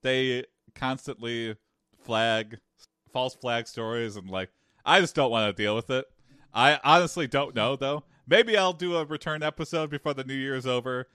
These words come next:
and give A I Dungeon one more shot. But, uh, yeah, I, I don't know personally, but I've been reading the subreddit, and that it just seems like,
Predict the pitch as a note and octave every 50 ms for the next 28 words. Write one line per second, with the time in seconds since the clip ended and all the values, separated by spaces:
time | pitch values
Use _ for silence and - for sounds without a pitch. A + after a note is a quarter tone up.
0 | _ _ _ - G2+ A2 A2 A2+ B2 B2 A#2+ B2+ A#2+ A#2+ A#2 A2+ A2+ A2+ A#2 A#2+
1 | A2+ G#2+ A2+ G#2+ G#2 A2 A2+ A2+ A2+ A2 A2+ - - A#2+ G#2+ G#2 G#2 G2+ - _
2 | _ _ _ _ _ _ _ - G2+ G2+ G2 F#2 _ - G#2 F#2+ F#2 F#2 F#2 F2+
3 | F2+ F2+ _ _ _ _ _ _ _ _ _ _ - A2 G#2 F#2+ F2+ - - F#2
4 | G#2 A2+ A#2+ A#2+ B2 A#2 - - - - B2 D3+ F#3 G#3 G3 F3 E3 E3 E3 -
5 | - D#3+ D#3+ D3+ - E3 D#3 D3+ D#3 D#3 C#3+ C#3 C3 B2 B2 B2+ B2+ A#2+ A2 B2+
6 | C3 B2 B2 A2+ A2 A2+ - B2 A2+ G#2 G#2+ A2 G2+ G2+ G2 G2 D2+ F#2 F#2 F2+
7 | F#2 F#2 F#2 F#2 - _ - _ _ _ _ _ - A2+ G#2+ G2 - - A2+ G2
8 | - - A#2 G#2 G2+ F#2+ F2+ - G2+ F#2 F2+ F2+ - _ _